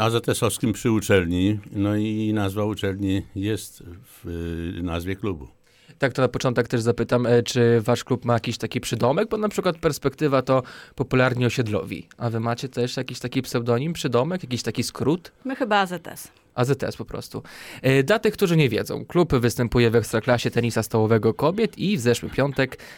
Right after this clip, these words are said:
Speaker 2: dostaliście łomżyńskiego laura sportowego w kategorii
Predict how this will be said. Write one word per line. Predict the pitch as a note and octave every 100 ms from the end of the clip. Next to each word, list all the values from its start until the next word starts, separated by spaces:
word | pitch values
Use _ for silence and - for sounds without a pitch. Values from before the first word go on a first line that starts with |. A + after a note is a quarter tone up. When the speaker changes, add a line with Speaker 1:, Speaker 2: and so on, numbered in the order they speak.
| -
Speaker 2:
dostaliście | - G#2+ A2 A2+ - A#2+
łomżyńskiego | A2+ A#2 A#2 A2 C#3 A#2
laura | A2+ A#2 A2+
sportowego | - - A2 A#2+ A#2
w | -
kategorii | G2+ A2+ A2+ A2+ A2+